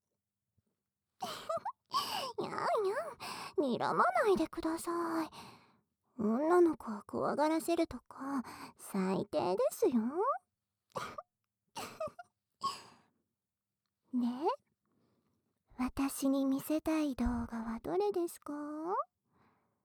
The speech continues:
校外学習中の生徒を撮影した、この動画ですか？ああ、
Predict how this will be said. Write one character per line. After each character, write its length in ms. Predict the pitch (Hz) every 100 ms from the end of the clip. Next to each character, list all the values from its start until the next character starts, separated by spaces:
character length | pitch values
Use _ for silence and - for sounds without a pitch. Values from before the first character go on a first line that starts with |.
| _ _ _ _
校 300 | - 240 240
外 260 | 247 247 240
学 220 | 247 240
習 320 | - - 247 240
中 260 | - 240
の 160 | 240 233
生 260 | - 254 247
徒 120 | 196
を 40 | 190
撮 180 | 180 - - -
影 280 | 220 208 208
し 160 | -
た、 100 | - 302 320 311 285 - - - - _ _
こ 180 | 285 247
の 240 | 233 294
動 220 | 339 349
画 160 | 349 381
で 160 | 403
す 140 | 427 -
か？ 140 | - 277 302 427 659 _ _ _ _ _ _ _ _ _ _ _ _ _ _ _ _ _ _
あ 0 |
あ、 40 | 262